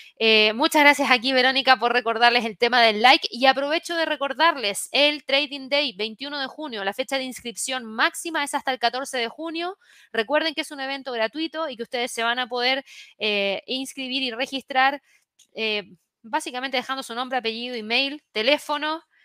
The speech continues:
cuál es su ciudad y cómo quieren participar. Y recuerden que para quienes van de manera presencial, nosotros tenemos que confirmar su asistencia para reservar su cupo.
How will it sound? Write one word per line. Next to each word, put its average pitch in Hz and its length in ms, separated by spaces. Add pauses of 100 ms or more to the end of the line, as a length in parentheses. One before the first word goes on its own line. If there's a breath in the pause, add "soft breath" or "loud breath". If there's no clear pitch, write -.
(240 soft breath)
cuál 269 200
es 269 160
su 240 140
ciudad 233 400
y 277 100
cómo 240 200
quieren 233 280
participar. 226 720 (480 soft breath)
Y - 60
recuerden 311 460 (100)
que 247 160
para 220 240
quienes 214 300
van 339 280
de 330 80
manera 294 380
presencial, 320 800
nosotros 269 500
tenemos 285 540
que 311 140
confirmar 269 720 (300 loud breath)
su - 160
asistencia 254 640
para 247 180
reservar 240 560
su - 180
cupo. 269 400